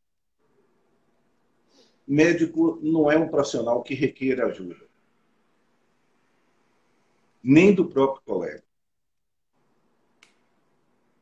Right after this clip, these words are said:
Existe um termo antigo que se usava muito,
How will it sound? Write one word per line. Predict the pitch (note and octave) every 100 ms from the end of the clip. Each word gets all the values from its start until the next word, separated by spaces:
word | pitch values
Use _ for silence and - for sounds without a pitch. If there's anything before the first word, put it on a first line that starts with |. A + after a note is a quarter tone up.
| _ _ _ _ _ _ _ _ _ _
Existe | G#2 D3 D#3+ -
um |
termo | F#2+ A2 A2 G#2
antigo | F2+ - A#2 B2+ F#2
que | -
se | -
usava | F#2+ - F#2+ E2+ E2+
muito, | G2+ A2+ -